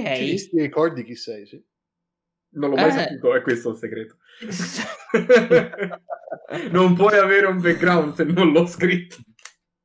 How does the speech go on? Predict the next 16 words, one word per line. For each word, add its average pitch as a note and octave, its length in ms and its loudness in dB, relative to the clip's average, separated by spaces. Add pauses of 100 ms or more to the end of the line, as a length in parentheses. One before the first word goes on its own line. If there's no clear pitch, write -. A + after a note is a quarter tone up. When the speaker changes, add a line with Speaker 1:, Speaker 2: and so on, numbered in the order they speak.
Speaker 3:
Esatto. D#3+ 640 -2 (1500)
No, C4+ 680 0 (220)
non, A3+ 460 -2
non A#3+ 320 0
lo D4+ 160 2
so A#3+ 300 -2
più A3+ 240 -6
neanche G#3 400 -4
io B2+ 680 -4
in B2+ 80 -18
questo A#2+ 320 -10
momento. A2 680 -16 (2000)
Però, A#3+ 540 2
però C4+ 240 0
credo C#4+ 340 0
bene. C#3 720 0